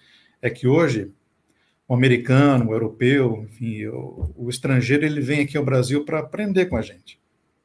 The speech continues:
Né? Ele chega até aqui, "Poxa, como é que vocês, brasileiros, conseguem dar resultado? Como é que vocês conseguem atender o cliente? Como é que vocês conseguem superar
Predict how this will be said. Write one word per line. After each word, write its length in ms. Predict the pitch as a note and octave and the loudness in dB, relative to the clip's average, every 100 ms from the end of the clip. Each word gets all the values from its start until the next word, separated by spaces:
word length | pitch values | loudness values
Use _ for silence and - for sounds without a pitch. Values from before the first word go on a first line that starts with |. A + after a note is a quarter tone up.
| _ _ _ - | _ _ _ -10
Né? 180 | B2+ F3+ | -8 -6
Ele 140 | B2 | -6
chega 240 | A2+ D3 C3+ | -6 -2 -2
até 160 | D3 | 0
aqui, 420 | E3 E3 D#3 F3+ - _ _ - | -2 0 0 0 -8 _ _ -20
"Poxa, 220 | - A#2 C3 | -12 -8 -6
como 200 | C#3+ E3+ | -2 -2
é 60 | |
que 340 | - G3 G3 F#3 | 0 0 0 -2
vocês, 920 | C#3+ C3 D#3+ B2 - C#3 C3+ B2 - | -4 0 0 0 2 4 6 4 2
brasileiros, 680 | C3 C#3+ B2+ A#2+ E3 D#3+ - | 2 2 2 4 4 4 0
conseguem 840 | - D3 C#3 - C3+ B2 B2 G#2 - _ _ _ _ _ - | -4 -4 -2 0 2 2 0 -4 -12 _ _ _ _ _ -8
dar 200 | B2+ B2 | -4 0
resultado? 800 | E3+ F#3 G3 D#3+ C#3+ C#3+ C3 C3 _ _ _ | 0 -2 -2 2 2 2 -2 -12 _ _ _
Como 100 | B2 | -14
é 20 | |
que 100 | C3 | -10
vocês 280 | C3+ D3+ C#3+ | -8 -6 -6
conseguem 480 | D#3+ C3 F#3 G3 G3 | -4 -2 0 0 0
atender 340 | F#3+ D#3 D#3 | 0 0 2
o 100 | D#3+ | 2
cliente? 640 | F#3 E3 C3+ C3+ C3 C#3+ - _ _ _ - | 0 0 2 0 -4 -10 -16 _ _ _ -8
Como 100 | B2 | -6
é 40 | |
que 60 | C3 | -4
vocês 260 | B2+ E3 D#3+ | -4 -2 -2
conseguem 760 | D#3+ C3 - E3 E3+ D3+ C3 - _ _ _ | -4 -2 2 2 2 -2 -4 -8 _ _ _
superar 720 | - - G#3 - D#3+ F3+ F#3 | -12 -6 -6 0 2 2 0